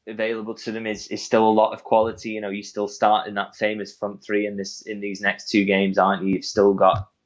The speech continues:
you know, a midfield that's starting to really function and look good, particularly Thiago. I thought his, his last two games are probably his best for Liverpool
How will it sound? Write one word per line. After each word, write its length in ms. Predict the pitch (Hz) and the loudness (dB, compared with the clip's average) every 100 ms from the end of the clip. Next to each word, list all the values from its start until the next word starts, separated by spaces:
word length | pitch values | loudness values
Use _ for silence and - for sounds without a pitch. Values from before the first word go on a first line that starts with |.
| _ - | _ -16
you 100 | 92 | -12
know, 180 | 85 - _ - - | -12 -14 _ -16 -6
a 60 | 101 | -4
midfield 520 | 98 92 - 101 98 | -4 -4 4 4 4
that's 200 | - - | 0 -4
starting 320 | - 92 87 | 2 2 2
to 120 | - | 0
really 200 | 98 95 | 0 0
function 420 | 95 98 92 - 95 | 0 -4 -4 -4 -2
and 100 | 95 | -2
look 160 | 98 | 0
good, 180 | 98 92 | 2 2
particularly 440 | - 98 - 95 | 0 -6 -2 -2
Thiago. 500 | 90 98 95 95 92 | 2 4 6 6 4
I 20 | 90 | 2
thought 220 | 92 78 | 0 -2
his, 220 | 90 - | -4 -10
his 160 | 98 - | -10 0
last 260 | 92 - | 0 0
two 140 | - 98 | -2 0
games 300 | 95 98 92 | 0 -2 -6
are 40 | |
probably 280 | - 95 90 | -2 0 0
his 100 | 85 | -2
best 260 | 95 90 - | -2 -2 -2
for 60 | |
Liverpool 580 | 92 95 87 95 92 - | -2 -2 -2 0 0 -2